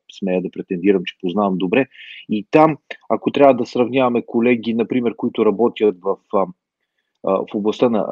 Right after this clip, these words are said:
растителната молекулярна биология или растителната клетъчна биология с, с хора, които работят систематика и ботаника, би било доста трудно.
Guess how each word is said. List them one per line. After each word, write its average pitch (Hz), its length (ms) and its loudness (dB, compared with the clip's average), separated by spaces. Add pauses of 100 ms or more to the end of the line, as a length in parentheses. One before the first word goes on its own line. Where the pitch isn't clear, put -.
(120)
растителната 143 580 0
молекулярна 127 580 0
биология 113 540 0
или 101 240 2
растителната 107 520 -6
клетъчна - 400 -6
биология 120 560 -4
с, - 60 -20
с - 360 -20
хора, 120 280 2
които 120 280 0
работят 110 420 2
систематика - 880 -2
и 90 100 0
ботаника, 131 580 -2 (260)
би 110 120 0
било 107 260 6
доста 85 420 -4
трудно. - 340 -14